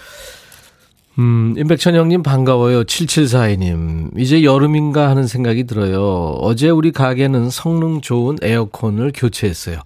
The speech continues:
올여름 시원하게 보낼 거 생각하니까 벌써 행복합니다." 그래요. 사팔구사님, 백촌 할아버니, 제가 요즘 정신줄을 놓고 사네요. 어제 저녁에 아버님이 전화를 주셨어요.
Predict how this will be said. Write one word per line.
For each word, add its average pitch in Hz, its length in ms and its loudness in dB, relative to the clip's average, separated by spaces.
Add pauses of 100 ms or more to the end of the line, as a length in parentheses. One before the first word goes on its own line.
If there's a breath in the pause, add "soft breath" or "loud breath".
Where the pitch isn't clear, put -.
(320 loud breath)
올여름 131 420 2
시원하게 127 560 0
보낼 117 320 0
거 104 140 -6
생각하니까 95 580 -6
벌써 98 380 -4
행복합니다." 113 1120 -8 (1000 loud breath)
그래요. 71 520 -2 (640 loud breath)
사팔구사님, 120 800 0
백촌 127 340 -2
할아버니, 147 600 2
제가 143 260 2
요즘 156 260 0
정신줄을 135 920 -2
놓고 120 260 0
사네요. 101 560 -2 (320 soft breath)
어제 127 200 2
저녁에 135 400 0
아버님이 127 500 2
전화를 123 380 0
주셨어요. 82 680 -6